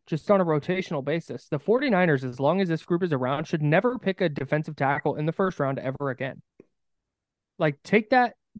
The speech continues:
take that, unless you are guaranteeing it's gonna be Aaron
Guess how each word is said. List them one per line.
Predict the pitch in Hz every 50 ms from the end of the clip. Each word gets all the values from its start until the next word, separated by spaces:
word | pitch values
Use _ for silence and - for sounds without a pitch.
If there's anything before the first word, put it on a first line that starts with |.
| - -
take | - - 208 220 - -
that, | 262 262 240 - _ _ _ _ _ _ _ _ -
unless | 226 214 214 185 214 262 294 - -
you | 220 196 185 254 269 254
are | 208
guaranteeing | 160 139 185 202 240 254 262 247 220 - - 226 214 190 151 147
it's | 147 - -
gonna | 185 170
be | 160 151 - -
Aaron | 196 214 233 214